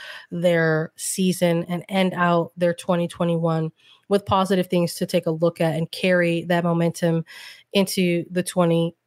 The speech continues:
twenty-two season. But the split points for Portland, uh, gave them a small bump,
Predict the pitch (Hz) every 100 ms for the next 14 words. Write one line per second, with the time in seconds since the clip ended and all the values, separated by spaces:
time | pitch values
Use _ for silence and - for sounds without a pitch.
0 | _ - 180 165 165 - 165 160 - -
1 | 180 165 156 156 - - - - 180 175
2 | 175 170 - _ 190 180 185 185 180 185
3 | - - - 226 - 233 214 196 - -
4 | - - 190 190 208 190 196 180 175 _
5 | _ _ _ - 175 170 175 196 190 196
6 | 190 208 196 196 214 277